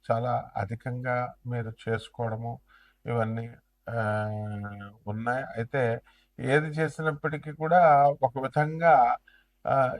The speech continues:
ఈ యొక్క వృశ్చిక రాశి వారు తమ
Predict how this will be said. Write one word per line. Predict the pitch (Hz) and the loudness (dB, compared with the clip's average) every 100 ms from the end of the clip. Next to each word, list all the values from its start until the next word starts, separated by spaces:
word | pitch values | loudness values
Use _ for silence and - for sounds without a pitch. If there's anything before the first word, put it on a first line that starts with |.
| 135 | -2
ఈ | |
యొక్క | 147 156 - 165 156 151 - - | 0 0 2 8 8 8 2 -6
వృశ్చిక | 131 139 - 202 190 | -4 -4 -2 -2 4
రాశి | 190 175 160 - | 8 10 8 2
వారు | 156 147 135 147 151 131 139 _ - _ _ | 4 6 6 2 0 0 -4 _ -20 _ _
తమ | 127 131 | 6 8